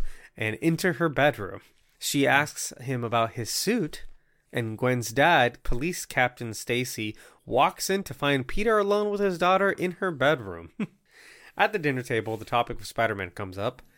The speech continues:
Peter and Captain Sp-, Stacy argue about the merits of Spider-Man and the differences between him and the police. Peter quietly realizes that his crime fighting has been for the wrong reasons.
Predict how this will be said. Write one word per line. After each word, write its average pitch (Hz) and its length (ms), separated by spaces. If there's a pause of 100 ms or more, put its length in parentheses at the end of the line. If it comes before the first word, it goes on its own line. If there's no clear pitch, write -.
Peter 151 240
and 120 120
Captain 117 280
Sp-, - 340
Stacy 107 720
argue 113 500
about 107 240
the 110 60
merits 127 380
of - 80
Spider-Man 95 600
and 117 100
the 110 60
differences 117 640 (240)
between 107 260
him 170 260
and 156 120
the 156 40
police. 156 520 (480)
Peter 202 200
quietly 160 480
realizes 127 540
that 98 200
his 104 160
crime 151 300
fighting 170 480 (120)
has 107 220
been 107 200
for 107 220
the 98 100
wrong 117 300
reasons. 107 640